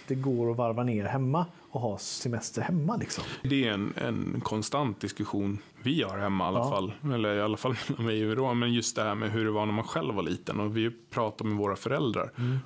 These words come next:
Speaker 2: Och jag snackar med morsan. Jag bara, alltså jag upplever ju att jag, ni lekte inte med mig.
Speaker 1: Nej.
Speaker 2: Hon bara, nej, alltså, hon bara, nej, jag hatade att leka, liksom. Jag visste inte hur man gjorde,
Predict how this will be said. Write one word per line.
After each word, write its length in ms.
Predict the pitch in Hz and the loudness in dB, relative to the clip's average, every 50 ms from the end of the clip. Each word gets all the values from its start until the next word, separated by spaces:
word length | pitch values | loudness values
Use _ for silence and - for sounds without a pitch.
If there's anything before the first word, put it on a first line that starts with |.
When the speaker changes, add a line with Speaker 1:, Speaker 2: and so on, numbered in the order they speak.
| - | -4
Speaker 2:
Och 100 | - 123 | -2 0
jag 180 | 113 117 139 139 | 0 2 0 0
snackar 300 | - 156 131 - - 120 | 0 -2 -2 -2 0 0
med 100 | 117 117 | 0 2
morsan. 440 | 117 110 - - - - 151 117 107 | 0 0 0 0 0 2 0 0 0
Jag 140 | 117 120 117 | 0 0 0
bara, 200 | 117 113 110 117 | 2 2 2 2
alltså 200 | 117 - - 127 | 2 2 2 2
jag 120 | 135 135 | 2 2
upplever 440 | 127 - - - 131 131 131 127 123 | 0 -2 -4 -2 0 0 2 2 2
ju 80 | 113 | 2
att 280 | 107 104 104 - - - _ - - - | 2 0 0 -4 -16 -20 _ -20 -10 -4
jag, 420 | - 120 120 135 139 - - 120 | -2 0 2 2 2 2 2 2
ni 200 | 123 127 139 156 151 | 2 4 4 4 2
lekte 400 | 135 127 117 107 - - - 202 | 2 2 2 0 -4 -4 -2 -2
inte 220 | 160 - - - | -2 -2 -4 -6
med 160 | - 78 71 | -6 -4 -2
mig. 220 | 65 - - - - - - - - | -2 -2 -2 -4 -4 -6 -12 -12 -6
Speaker 1:
Nej. 300 | - 127 120 120 127 127 - - - _ _ - 120 | -4 0 0 2 0 0 -4 -8 -20 _ _ -2 0
Speaker 2:
Hon 120 | 147 131 | 0 0
bara, 100 | 110 104 | 0 0
nej, 280 | 104 104 107 107 104 107 | 0 2 2 2 2 2
alltså, 280 | 104 107 - 110 110 104 | 0 0 0 -2 0 0
hon 140 | 113 117 | 0 0
bara, 60 | 107 98 | 0 0
nej, 240 | 98 104 104 104 110 | 0 0 0 2 2
jag 360 | 135 165 - 101 95 95 - - 113 120 - - | 2 0 0 0 0 -2 -2 -4 -6 -8 -10 -8
hatade 760 | - - 113 101 90 - - - 190 - 104 95 87 90 90 98 | -6 -4 -2 -2 -4 -4 -2 -2 0 2 2 0 0 0 0 -2
att 60 | 98 | -2
leka, 320 | 95 92 87 - - - - | -2 -2 -4 -4 -6 -8 -6
liksom. 340 | - 104 - - - 101 104 | -6 -6 -4 -2 -2 0 0
Jag 100 | 110 123 | 0 0
visste 240 | 131 127 - - | -2 -2 -2 -4
inte 160 | 120 104 - 104 | -4 -4 -2 -2
hur 60 | 98 | -2
man 120 | 95 98 | 0 0
gjorde, 420 | 98 101 104 101 113 131 175 - | 0 -2 -2 -4 -2 -2 -2 -2